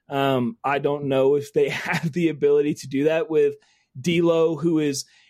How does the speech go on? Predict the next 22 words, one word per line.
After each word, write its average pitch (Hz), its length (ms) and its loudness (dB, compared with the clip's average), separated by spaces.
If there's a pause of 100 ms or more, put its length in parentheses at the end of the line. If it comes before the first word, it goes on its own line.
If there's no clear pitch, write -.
extremely 165 680 -2
hot 143 280 -2
and 139 100 -12
cold, 156 400 0
Anthony 143 400 -2
Davis, 170 440 0
who's 165 220 -2
extremely 165 380 0
hot 147 260 -2
and 143 100 -10
cold, 143 540 2
Austin 147 340 -4
Reaves, 151 300 -2
who 160 80 -4
has 131 140 -2
not 143 320 -2
played 170 160 -2
well 151 260 2
this 147 180 -6
playoff 147 360 -2
series. 139 560 -2
Like, 131 260 -2